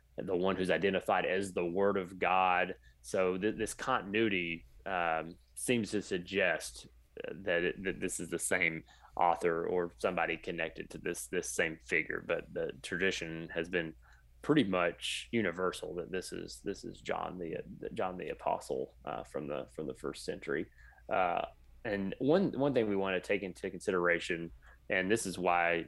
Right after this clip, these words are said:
Revelation seems like such a strange book to us, but it, it wouldn't have been so strange to people in the ancient world and around the time of the first century during which it was, it was written. There is a genre of literature known as apocalyptic.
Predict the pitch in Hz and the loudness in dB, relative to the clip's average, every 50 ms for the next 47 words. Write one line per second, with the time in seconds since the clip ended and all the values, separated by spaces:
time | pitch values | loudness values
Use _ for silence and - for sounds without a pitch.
0 | - 104 107 101 90 95 92 87 - 101 90 - 107 95 - 90 87 - - - | 0 2 2 4 4 4 4 4 2 -2 -4 -4 -2 0 0 0 -2 -2 -2 -2
1 | 107 - 85 - - - - - 101 92 95 95 - - 87 85 95 98 101 - | -2 -2 -2 -6 -6 -4 2 2 4 4 4 0 -2 -6 -2 2 2 2 2 0
2 | - - 113 110 113 110 - - 107 101 98 - - 120 104 107 123 131 165 170 | -2 0 4 4 4 4 4 2 2 2 2 0 0 -2 -2 0 2 2 2 2
3 | - 131 120 107 95 95 98 95 120 120 113 95 - - 104 98 - - - - | 0 -2 -4 -4 -4 -4 -2 0 0 0 0 -2 -2 -2 -4 -4 -4 -8 -8 -2
4 | - 107 107 107 98 90 - 92 87 - - - 110 101 - 101 95 92 92 92 | 0 0 0 0 -2 -4 -4 -6 -6 -6 -4 -4 -4 -2 2 4 4 6 6 4
5 | 92 90 85 - - 107 92 - - 80 - - 85 85 95 98 95 92 90 87 | 4 2 -2 -2 -2 -2 -2 -2 -6 -8 -8 -8 -8 0 2 4 6 6 6 8
6 | 87 87 85 82 85 82 82 - - - - - - - - 95 95 92 95 95 | 8 6 6 4 0 -6 -8 -12 -16 -20 -20 -20 -12 -2 0 2 4 4 4 4
7 | 92 90 - 101 95 92 90 85 87 - - - 92 85 - - - 98 87 - | 2 2 2 2 2 2 2 2 0 -2 -2 -4 -4 -4 -2 -2 0 0 0 2
8 | - 90 87 90 85 - - 92 98 98 90 87 90 90 87 92 95 90 98 92 | 2 4 4 4 4 2 -4 0 2 2 2 2 2 0 -2 -2 -2 -2 -2 0
9 | - 85 69 92 92 87 - - - - - - - - - 135 113 110 101 95 | 0 -2 0 0 -2 -2 -4 -10 -16 -18 -18 -18 -4 4 6 6 8 8 6 4
10 | 92 95 101 107 95 95 92 87 87 101 104 104 98 95 92 90 85 85 - - | 6 8 8 8 6 4 0 0 4 6 6 6 6 6 4 4 2 0 -2 -2
11 | - 98 95 104 107 101 95 87 85 82 80 82 82 76 71 90 87 - 92 98 | 0 2 4 4 4 2 0 0 0 0 0 -2 -2 -2 -4 -4 -4 -2 0 0
12 | 98 92 90 - 98 90 90 90 90 90 85 85 80 - - - - 98 95 - | 0 0 0 -2 -2 0 0 0 0 0 -2 -2 -4 -6 -6 -4 2 2 2 4
13 | - 85 90 90 92 90 - - - - - - - | 4 2 4 4 4 2 0 -4 -12 -12 -12 -16 -20